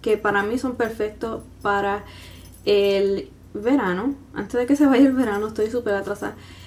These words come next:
Pero es este, este es mi, de Milani. Y este es en el tono ciento, no, en el tono trece A, Teddy Brown.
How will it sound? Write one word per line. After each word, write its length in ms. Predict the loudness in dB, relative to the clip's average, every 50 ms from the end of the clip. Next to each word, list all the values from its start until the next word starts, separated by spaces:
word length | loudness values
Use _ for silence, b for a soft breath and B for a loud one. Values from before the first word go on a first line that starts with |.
| B B -2
Pero 200 | 0 0 0 2
es 300 | 4 2 2 2 2 -4
este, 520 | -4 -4 -4 -6 -6 -4 -2 -2 -2 -4
este 420 | -6 -4 -2 0 0 0 -2 -4 -10 -20 -20 -20 -14 -10
es 180 | -10 -8 -6
mi, 180 | -2 -2 -2 -2
de 160 | 0 -2 0
Milani. 600 | 0 0 0 0 0 0 0 0 0 0 -2 -2 -8 -20 -20 B B B B B B B B B -20 -20 -20 -20 -20 -20 -20 -20 -20 -20 -20 -20 -20 -20 -20 -20 -20 -20 -14 -8
Y 140 | -2 -2
este 220 | -2 0 4 4 4
es 80 | 6
en 180 | 6 6 6 8
el 160 | 6 6 4
tono 600 | 2 -2 -2 0 0 2 4 4 4 6 6 6 4
ciento, 680 | 4 0 -4 -2 -2 -2 0 2 2 4 2 0 -2 -4 -18 -20 -20 -20 -20 -20 -20 -14
no, 240 | -8 -6 -4 -4 -6 -8 -14 -20 -20 -18 -10
en 160 | -6 -4 -2
el 140 | -2 -2 -2
tono 500 | -2 -2 -2 0 0 0 0 0 0 -4 -18 -20 -20 -8 -2
trece 340 | 0 0 0 0 2 2
A, 300 | 2 2 2 0 -2 -4 B B B B B B B B -20 -20 -6
Teddy 320 | -2 -2 0 0 0 -2
Brown. 600 | 0 0 0 0 0 0 -2 2 2 2 2 2